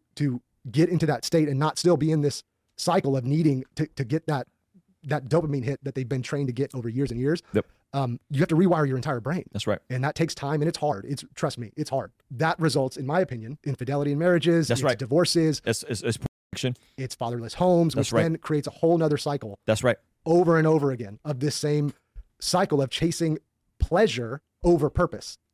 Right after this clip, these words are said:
Speaker 2: And you should absolutely prioritize chasing your purpose over chasing pleasure. If you could prioritize purpose over pleasure, you're gonna have to learn to delay gratification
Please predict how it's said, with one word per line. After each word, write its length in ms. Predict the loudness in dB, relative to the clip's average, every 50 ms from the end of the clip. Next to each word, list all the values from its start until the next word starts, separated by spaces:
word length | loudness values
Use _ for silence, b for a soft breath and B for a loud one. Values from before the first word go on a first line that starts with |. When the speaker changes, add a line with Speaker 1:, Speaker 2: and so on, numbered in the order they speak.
| _ _ -2
Speaker 2:
And 100 | 0 0
you 60 | 0
should 160 | 0 -2 -4 -6 _ _ 0
absolutely 720 | 2 2 2 0 -2 -4 -2 0 0 0 0 0 0 0
prioritize 1080 | 0 0 0 0 2 4 4 4 4 4 2 2 -2 -2 0 0 -2 -2 -4 -8 -14 -14 -12
chasing 600 | -12 -8 -2 0 0 2 0 0 -2 -4 -4 -2
your 140 | 0 -2 -2
purpose 560 | -2 0 0 0 2 2 2 0 0 0 -6 b b b b b b b 2
over 240 | 2 2 2 0 -2
chasing 520 | -2 0 0 0 0 0 -2 -4 -4 -4
pleasure. 420 | -4 -2 -4 -4 -4 -4 -10 -18 _ _ _ _ _ _ -12
If 100 | -10 -8
you 80 | -6
could 100 | -6 -6
prioritize 680 | -2 2 2 4 6 6 6 4 4 2 0 -2 -2 -2
purpose 300 | -2 -2 -2 -2 -2 -4 -4
over 160 | -2 -4 -4
pleasure, 460 | -4 -2 0 0 0 0 -2 -4 -6 _ _ _ _ _ _ _ _ _ _ _ _ -2
you're 100 | 0 0
gonna 180 | 0 0 0
have 160 | 0 0 0 0
to 80 | 0
learn 220 | 0 2 2 0 0
to 100 | 0 0
delay 240 | 0 2 2 2 2
gratification 760 | 4 2 2 2 0 -4 -4 -2 0 0 0 -2 -4 -6